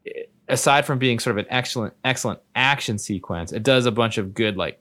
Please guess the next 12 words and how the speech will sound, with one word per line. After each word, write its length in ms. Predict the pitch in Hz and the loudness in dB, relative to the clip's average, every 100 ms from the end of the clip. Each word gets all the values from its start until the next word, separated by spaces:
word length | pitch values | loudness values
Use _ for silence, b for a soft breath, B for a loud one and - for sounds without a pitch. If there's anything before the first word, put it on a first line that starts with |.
| - | -10
character 640 | - 98 110 120 160 151 | -2 0 0 0 0 0
work 320 | 156 175 175 | 4 4 2
to 100 | - | 0
sort 160 | 127 107 | 0 -2
of 100 | 98 | -2
illustrate 340 | 104 101 110 | -2 -2 -2
the 80 | 101 | -4
type 260 | 95 110 - | -2 -2 -2
of 140 | 90 | -2
guy 320 | 101 98 101 | 2 4 4
he's 220 | 120 147 143 | 4 0 -2
becoming, 640 | 156 - 160 160 175 185 | -2 2 2 4 0 -2